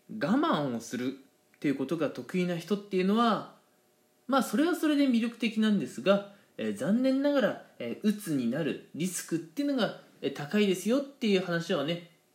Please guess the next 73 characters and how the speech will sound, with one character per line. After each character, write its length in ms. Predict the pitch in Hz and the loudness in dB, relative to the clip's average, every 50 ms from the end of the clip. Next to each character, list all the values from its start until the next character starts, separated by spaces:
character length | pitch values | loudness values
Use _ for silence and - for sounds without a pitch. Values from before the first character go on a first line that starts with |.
| _ - | _ -12
え 40 | - | -12
ー、 100 | 131 - | -10 -10
ち 80 | - | -8
ょ 40 | 165 | -8
っ 20 | - | -8
と 80 | 143 | -8
さ 160 | 127 - 135 | -8 -8 -6
せ 120 | 131 147 135 | -4 -4 -4
て 140 | 135 - 135 | -4 -2 -2
も 140 | 135 135 | 0 2
ら 100 | 139 139 | 2 2
お 80 | 135 131 | 2 0
う 60 | 131 | 0
か 80 | - 113 | -2 -2
な 160 | 113 156 180 | -2 -2 -2
と 240 | - 185 - - - | -2 -4 -6 -6 -6
思 160 | - 131 131 | -4 -2 0
い 80 | 127 120 | 0 0
ま 160 | 117 113 113 | 0 0 -2
す。 260 | 117 - - - - _ _ _ _ _ - | -4 -6 -12 -18 -20 _ _ _ _ _ -10
う 40 | 139 | -8
ん。 220 | 131 120 101 98 - - _ _ _ _ _ _ _ _ _ _ _ _ _ _ _ _ _ _ _ _ _ _ - | -6 -6 -6 -8 -10 -18 _ _ _ _ _ _ _ _ _ _ _ _ _ _ _ _ _ _ _ _ _ _ 0
ま 180 | 233 269 262 240 | 2 4 4 6
あ、 20 | |
あ 40 | 226 | 6
の、 400 | 202 190 190 185 180 175 175 - _ _ _ _ _ - | 4 4 4 2 2 -2 -6 -10 _ _ _ _ _ 0
特 220 | - 381 381 392 | 0 0 2 2
に 180 | 302 196 151 143 | 0 0 0 0
日 160 | 143 151 147 | -2 -2 0
本 220 | 180 202 214 233 | 2 4 4 4
人 220 | 226 254 269 262 233 | 4 2 2 2 2
な 80 | 185 | 0
ん 60 | 160 - | 0 0
か 100 | - 127 | -2 -2
は 100 | 120 113 | -2 -2
そ 280 | - - - 196 190 | -4 -2 -2 0 0
う 20 | 175 | 0
な 80 | 143 | 0
ん 60 | 123 | -2
で 40 | 117 | -4
す 140 | 107 - 131 | -6 -4 0
が、 300 | 151 180 165 - - - - _ _ _ _ - | 0 0 0 0 -6 -12 -20 _ _ _ _ -2
結 240 | - 349 349 - - | -2 -2 -2 -2 -4
構 140 | - 127 127 | -4 -4 -2
ね、 240 | 131 123 - - - - | -4 -6 -8 -10 -6 0
忍 200 | 143 202 285 370 | 2 4 4 4
耐 480 | 466 480 466 - 494 466 453 415 403 | 2 -2 0 0 0 2 2 2 2
力 240 | 311 170 - 156 139 | 0 0 0 0 0
を 60 | 131 | 0
求 260 | 123 120 131 - 208 | 0 -2 -4 0 2
め 140 | 208 208 214 | 2 4 4
ら 140 | 208 214 214 | 2 2 2
れ 120 | 214 214 | 2 2
る 140 | 202 202 196 | 2 2 2
の 100 | 185 208 | 2 2
が 160 | 233 262 262 | 4 4 4
ま 120 | 226 196 170 | 4 2 0
ず 120 | 143 123 | 0 -2
日 120 | 127 131 135 | -4 -4 -2
本 260 | 151 180 175 175 170 | -2 -2 -2 -2 -2
人 220 | 165 175 175 165 | -4 -4 -4 -4
の 80 | 135 117 | -4 -6
特 260 | - - - - - | -10 -14 -20 -12 -4
徴 160 | - 202 196 | 0 2 2
な 80 | 190 185 | 2 2
ん 100 | 185 156 | 0 0
じ 100 | 135 127 | -2 -2
ゃ 20 | |
な 80 | 127 123 | -2 -2
い 80 | 117 | -2
か 80 | 113 110 | -2 -2
な 100 | 95 92 | -2 -4
と 140 | 92 - | -6 -10